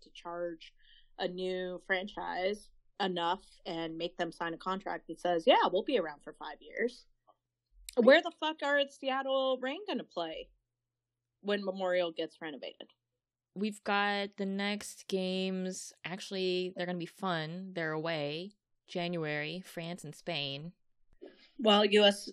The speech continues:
Speaker 1: U-, U S women's national team are over there fucking getting into the brain of France.
Speaker 2: I'm gonna try and not worry as much as I can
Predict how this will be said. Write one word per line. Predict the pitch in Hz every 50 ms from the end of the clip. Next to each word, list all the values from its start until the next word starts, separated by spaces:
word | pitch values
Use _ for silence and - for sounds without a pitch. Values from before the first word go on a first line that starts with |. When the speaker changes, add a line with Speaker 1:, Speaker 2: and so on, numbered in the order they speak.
| -
Speaker 1:
U-, | - 214 202 214 208 - - - - -
U | 202 190 202 208 202 190
S | 185 185 -
women's | 202 185 185 175 - -
national | 175 175 - - 190 170
team | - 175 170 170 165
are | 135
over | 170 170 165 170
there | 160 160 160 160 160 160 156 - _ _ _ _ _ _
fucking | - 165 160 - 156 160 160 156 151
getting | - 160 156 165 156 160
into | 160 151 - -
the | 160 156 156 151 156 -
brain | - 156 151 151 151 151 156 156 156
of | 143 143 -
France. | - - - 139 131 127 - - - - - _ _ _ _ _ _ _ _ _ _ _ _ _ _ -
Speaker 2:
I'm | 185 185
gonna | 185 196 190 190 196
try | 196 - - 190 180 170 175 175 175 170 170 170 175 175 175 196 - -
and | - 151 151 151 151 151 156
not | 151 147 147 147 - -
worry | 151 156 151 147 147 139 139
as | 117 139 147 -
much | 156 147 147 151 151 - -
as | 160 156 156
I | 147 160
can | - - 156 147 147 151 160 170 185 196